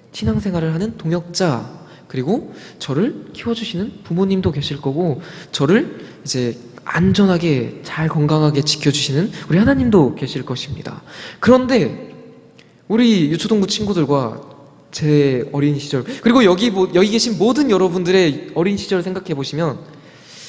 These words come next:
그 나이 때 가장 좋은 사람은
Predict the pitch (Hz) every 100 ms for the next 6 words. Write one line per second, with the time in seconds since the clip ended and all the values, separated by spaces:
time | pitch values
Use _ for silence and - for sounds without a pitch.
0 | - - - - - _ - - - 214
1 | 285 277 151 165 202 196 - - 269 180
2 | - 139 160 156 151 135 135 180